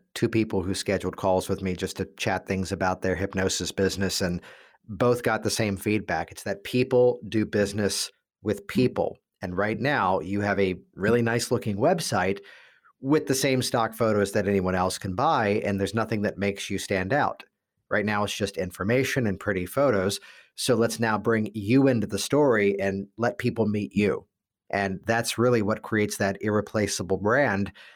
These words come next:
that it's no longer the game of, "Oh, someone else is charging this for the session. I'm only charging that." When no,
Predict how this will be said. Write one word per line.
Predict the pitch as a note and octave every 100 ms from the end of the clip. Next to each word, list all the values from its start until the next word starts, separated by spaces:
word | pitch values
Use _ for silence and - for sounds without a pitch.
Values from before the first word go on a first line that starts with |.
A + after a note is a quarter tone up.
| _ -
that | A#2
it's | A#2+ A#2+
no | C#3+
longer | E3 B2+ A2 A2
the | G2+
game | B2 C3+ B2
of, | G2 F#2+ - -
"Oh, | G3+ G3
someone | - A#3 A3+
else | A3+ A3 G3+
is | -
charging | - G#3+ G3+ E3+
this | F#3 A#3
for | - D#3+
the | C#3+
session. | D#3 D3 - G#2
I'm | E3 G#3+
only | E3+ C#3+
charging | C#3+ E3+ D3 C#3 B2+
that." | G3 F#3+ A2+
When | B2 C3
no, | D#3+ F3 F2